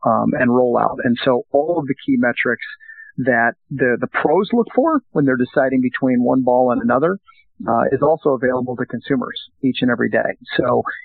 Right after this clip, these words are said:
you know, they can come in and, and do ball fittings. So, um, it's, it's certainly something that, you know, if, if you've got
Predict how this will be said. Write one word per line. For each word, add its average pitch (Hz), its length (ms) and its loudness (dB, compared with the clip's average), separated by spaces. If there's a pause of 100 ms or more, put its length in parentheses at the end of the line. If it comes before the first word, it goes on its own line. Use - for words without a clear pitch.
you 120 80 2
know, 117 100 2
they 135 120 2
can 131 160 0
come 127 240 2
in 123 260 0
and, 117 200 2 (260)
and 120 360 2
do 139 140 2
ball 117 320 -2
fittings. 110 320 -4 (140)
So, 113 320 0
um, 110 320 0
it's, - 460 -6
it's - 180 -2 (760)
certainly 151 400 2 (100)
something 123 400 0
that, 113 180 2
you 131 120 -2
know, 113 120 2
if, 113 80 -2
if - 440 -18
you've 139 180 0
got 139 240 2